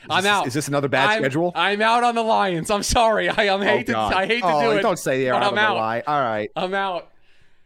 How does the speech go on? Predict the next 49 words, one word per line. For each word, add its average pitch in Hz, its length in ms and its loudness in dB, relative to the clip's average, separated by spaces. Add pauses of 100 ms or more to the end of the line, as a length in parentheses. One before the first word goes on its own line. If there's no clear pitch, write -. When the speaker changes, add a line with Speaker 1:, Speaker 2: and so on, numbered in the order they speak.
(120)
Speaker 1:
All 131 160 -2
right. 85 320 -10 (340)
I'll 151 140 -4
save 175 240 -4
my 160 140 -4
comments 123 360 -6
on 117 80 -6
the 107 60 -8
rest 95 220 -6
of 92 60 -12
this. 90 220 -10
Read, 113 240 -6
read 113 160 -6
the 113 60 -8
schedule. 78 480 -12
Speaker 2:
I'm 156 140 -8
Speaker 1:
Give 180 80 -4
Speaker 2:
out. 165 80 -4
Speaker 1:
me 123 40 -4
the 120 100 -4
road. 92 300 -4
Start 107 160 -4
Speaker 2:
Here 131 100 0
Speaker 1:
with 214 120 -2
Speaker 2:
are 220 40 -2
Speaker 1:
the - 0 -
Speaker 2:
the, 208 120 -6
Speaker 1:
road. - 80 -4
Speaker 2:
here 226 160 -2
are 226 40 -2
the 220 120 -4
road 208 280 -4
games. 123 280 -10 (100)
At 202 240 -4
Chicago, 185 680 -6 (400)
at 185 300 -2
Green 180 300 -4
Bay, 151 400 -2 (320)
at 190 300 0
Kansas 196 400 -2
City, 160 440 -4 (220)
at 196 240 0
the 196 100 -4
Chargers, 165 680 -4 (200)
at 185 240 -2
Minnesota, 196 680 -4 (280)
at 190 280 -4
the 190 80 -6
Saints, 170 560 -6